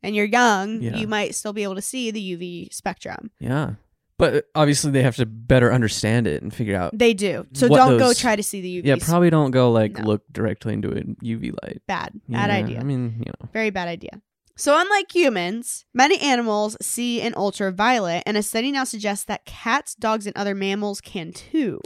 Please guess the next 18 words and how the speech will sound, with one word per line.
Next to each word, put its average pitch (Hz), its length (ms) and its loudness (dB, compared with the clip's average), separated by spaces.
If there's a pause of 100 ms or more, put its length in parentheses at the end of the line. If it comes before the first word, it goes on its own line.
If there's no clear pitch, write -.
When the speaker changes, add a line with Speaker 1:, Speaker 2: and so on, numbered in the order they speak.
Speaker 2:
Oh. 143 400 -2 (220)
Speaker 1:
So - 100 -4
knowing 294 480 0
these 285 220 -4
animals 233 560 -4
see 277 240 -2
things 226 340 -4
invisibly 202 640 -2
to 208 140 -8
humans 220 600 -6
could 202 340 -6
shed 214 240 -4
some 226 140 -8
light 208 160 -6
on 196 160 -8
why 180 200 -6
animals 180 360 -10
behave 180 720 -10